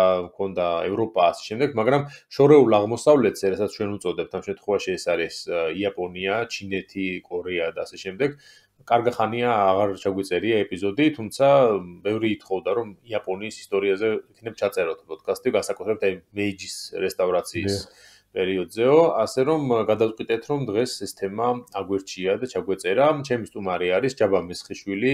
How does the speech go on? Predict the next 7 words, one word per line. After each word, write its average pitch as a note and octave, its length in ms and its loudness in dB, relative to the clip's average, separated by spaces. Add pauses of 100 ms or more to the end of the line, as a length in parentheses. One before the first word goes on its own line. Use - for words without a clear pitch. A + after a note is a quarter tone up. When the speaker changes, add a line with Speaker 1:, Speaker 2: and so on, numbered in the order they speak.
Speaker 1:
ილიას G2+ 340 0
უნივერსიტეტის F#2+ 560 -8
ასოცირებული F#2 640 -6
პროფესორი, G#2+ 600 -2 (460)
რომელიც C3+ 360 -4
იკვლევს B2+ 420 -2
იაპონიის A2 600 0